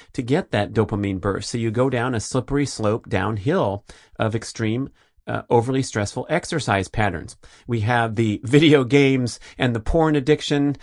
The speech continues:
You could put sex addiction on there too. Remember Wendy Walsh pairing video games and porn addiction for the modern male?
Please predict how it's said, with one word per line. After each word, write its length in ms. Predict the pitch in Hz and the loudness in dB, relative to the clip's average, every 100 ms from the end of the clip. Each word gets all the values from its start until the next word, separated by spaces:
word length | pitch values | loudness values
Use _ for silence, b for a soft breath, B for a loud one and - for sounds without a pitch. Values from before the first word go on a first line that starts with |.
| B | B
You 100 | - | -4
could 120 | 120 - | -4 -2
put 180 | 135 | -4
sex 340 | - 160 160 - | 0 0 0 0
addiction 380 | 143 147 - 143 | 2 2 2 0
on 160 | 135 | 2
there 160 | 131 123 | 0 -2
too. 420 | - 156 151 143 B B | 0 2 2 0 B B
Remember 340 | 131 135 135 127 | 0 2 2 0
Wendy 300 | 139 135 127 | 0 0 0
Walsh 320 | 131 139 - | 4 4 2
pairing 600 | - 135 135 139 147 127 B B | -2 2 4 6 4 2 B B
video 300 | 151 143 139 | 2 4 4
games 320 | 127 139 139 | 2 2 2
and 140 | 127 107 | -2 -2
porn 240 | - 143 | 0 2
addiction 480 | 127 113 139 - 131 | 2 0 -2 -2 -2
for 140 | - | -2
the 260 | 123 123 110 | -2 -2 -4
modern 520 | 117 131 139 135 113 | -2 0 2 0 0
male? 440 | 117 135 139 139 | 0 2 2 0